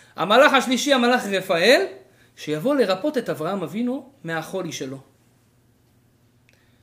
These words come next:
מכאן אומרים חכמים, אין מלאך עושה יותר משתי שליחויות.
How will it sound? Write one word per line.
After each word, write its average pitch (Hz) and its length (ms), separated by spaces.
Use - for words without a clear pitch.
מכאן 226 260
אומרים 240 200
חכמים, 214 420
אין 247 180
מלאך 233 240
עושה 202 200
יותר 214 240
משתי 196 280
שליחויות. 151 580